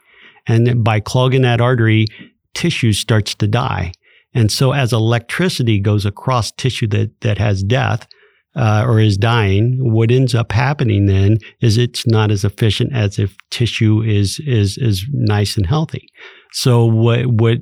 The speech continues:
the electricity of the heart gets all haywired, for a lack of better words. And so that's what caused the fib-, fibrillation.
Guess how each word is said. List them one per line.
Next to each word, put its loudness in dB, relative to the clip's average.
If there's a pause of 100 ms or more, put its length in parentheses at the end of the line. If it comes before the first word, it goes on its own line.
(100)
the 2
electricity -2 (140)
of -2
the 0
heart -2 (440)
gets -2 (120)
all 0 (840)
haywired, -2
for 0
a 2
lack 0
of -2
better 0
words. 0
And 0
so -2
that's -2
what -4
caused -2
the -4
fib-, -4
fibrillation. -2